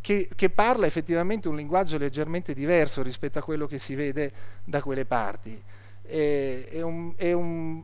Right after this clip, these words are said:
è una gentile modernità rispetto a, a quello che possiamo immaginare sono le tipiche, eh, prestazioni architettoniche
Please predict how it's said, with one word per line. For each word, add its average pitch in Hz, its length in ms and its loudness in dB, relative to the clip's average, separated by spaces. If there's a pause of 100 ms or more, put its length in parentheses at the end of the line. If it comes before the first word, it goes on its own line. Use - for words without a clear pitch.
è 180 120 0
una 180 380 2 (240)
gentile 180 760 2
modernità 175 840 2
rispetto 156 760 0
a, 143 180 -2
a 127 120 2
quello 156 440 0
che 131 360 -2 (360)
possiamo 151 440 -2
immaginare 151 680 0
sono 139 300 -4
le 135 120 -2
tipiche, 147 600 -4 (420)
eh, 117 960 -8 (120)
prestazioni 156 1080 0
architettoniche 143 1160 -4